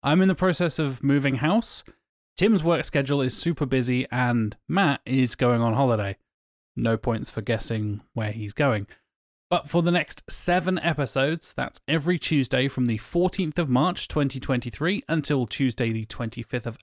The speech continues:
April twenty twenty-three, we will be releasing some previously Patreon exclusive episodes on the public podcast feed. In the words of John Hammond, we've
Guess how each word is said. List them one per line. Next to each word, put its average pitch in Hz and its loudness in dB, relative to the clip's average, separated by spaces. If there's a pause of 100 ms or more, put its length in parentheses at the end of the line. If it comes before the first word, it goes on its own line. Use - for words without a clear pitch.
April 127 -2
twenty 117 -4
twenty-three, 123 -4 (440)
we 170 4
will 214 6
be 190 4
releasing 170 2
some 131 -2
previously 190 -2
Patreon 190 -2
exclusive - -2
episodes 113 -2 (460)
on 135 2
the 139 4
public - -2
podcast - -6
feed. 160 -2 (580)
In 160 2
the 185 6
words 196 4
of 165 -2
John 180 4
Hammond, 156 2 (320)
we've 180 2